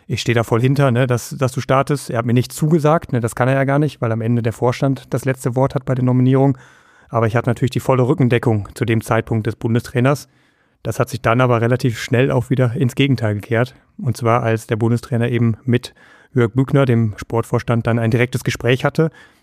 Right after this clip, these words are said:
Und dann hieß es, nee, da war nie eine Unterstützung. Und das war natürlich dann auch für mich ein ziemlicher Schlag ins Gesicht. Und ja, dann habe ich weiterhin versucht, ne, das zu klären, intern mit den Leuten. Aber es gab leider kein Gespräch mit Jörg Büchner bis heute. Und das ist natürlich ein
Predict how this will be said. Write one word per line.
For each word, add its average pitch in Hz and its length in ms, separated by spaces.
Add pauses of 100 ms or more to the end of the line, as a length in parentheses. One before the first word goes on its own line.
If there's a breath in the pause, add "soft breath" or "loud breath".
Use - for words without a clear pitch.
(220 soft breath)
Und 117 180
dann 110 120
hieß 123 240
es, 117 180
nee, 117 160
da 104 160
war 117 140
nie 123 120
eine 120 100
Unterstützung. 107 680
Und 110 80
das 107 120
war 110 80
natürlich 110 260
dann 110 180
auch 107 260 (340 soft breath)
für - 140
mich 117 260
ein 117 80
ziemlicher 113 260
Schlag 117 260
ins 120 140
Gesicht. 127 380
Und - 340
ja, 113 160
dann 107 160
habe 117 120
ich 113 100
weiterhin 127 320
versucht, 143 420
ne, 139 80
das 127 160
zu - 100
klären, 147 380
intern 143 400
mit 139 120
den 135 100
Leuten. 143 340 (560 soft breath)
Aber 110 440 (100)
es - 120
gab 110 240
leider 117 300
kein 123 220
Gespräch 120 420
mit 113 140
Jörg 117 180
Büchner 127 300
bis 123 160
heute. 110 260
Und 101 80
das 104 140
ist - 60
natürlich 107 380
ein 107 200